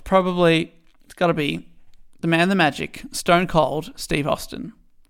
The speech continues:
Love his work. All right, finally to Hannah McAfee. Thanks for writing in, Hannah. Thanks for supporting the show. Hannah's written, "My favourite book is The Secret Diary of Adrian Mole. I've read it many times and it still makes me laugh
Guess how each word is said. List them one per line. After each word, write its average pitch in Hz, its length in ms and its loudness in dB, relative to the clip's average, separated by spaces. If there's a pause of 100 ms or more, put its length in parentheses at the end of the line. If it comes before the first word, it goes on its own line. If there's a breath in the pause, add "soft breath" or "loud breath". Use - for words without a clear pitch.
(440)
Love 180 140 -8
his - 140 -10
work. - 320 -12 (520)
All 226 60 6
right, 151 180 2
finally 233 440 4
to 202 260 4
Hannah 262 300 0
McAfee. 226 800 2 (520 soft breath)
Thanks 247 180 0
for 240 60 2
writing 233 220 6
in, 226 120 2
Hannah. 220 400 4
Thanks 214 180 -2
for 190 80 -4
supporting 190 260 0
the 185 60 0
show. 175 420 4 (420 loud breath)
Hannah's 240 240 4
written, 202 220 0
"My 180 80 4
favourite 226 300 2
book 190 240 -2
is 185 120 -2
The 190 100 -4
Secret 285 380 0
Diary 180 400 6
of 147 220 0
Adrian 226 460 2
Mole. 135 500 4 (140)
I've 196 100 -6
read 240 140 6
it 214 60 0
many 220 180 2
times 202 400 4
and 165 80 -2
it 165 80 -6
still 220 320 4
makes 190 260 0
me 151 140 0
laugh 156 360 0